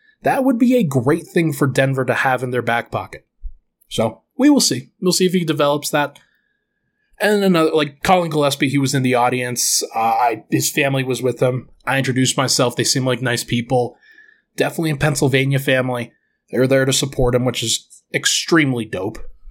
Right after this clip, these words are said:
Uh, do think that he is going to be successful in Summer League,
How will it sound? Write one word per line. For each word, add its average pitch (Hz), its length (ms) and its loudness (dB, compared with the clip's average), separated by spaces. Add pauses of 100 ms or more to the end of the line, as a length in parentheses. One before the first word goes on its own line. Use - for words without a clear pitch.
(120)
Uh, 110 200 -2 (180)
do 135 140 4
think 131 260 -4
that 113 160 -2
he 120 200 -2
is 117 140 0
going 127 220 2
to 120 60 0
be 113 80 0
successful 113 600 -2
in 101 60 -10
Summer 151 280 0
League, 214 260 0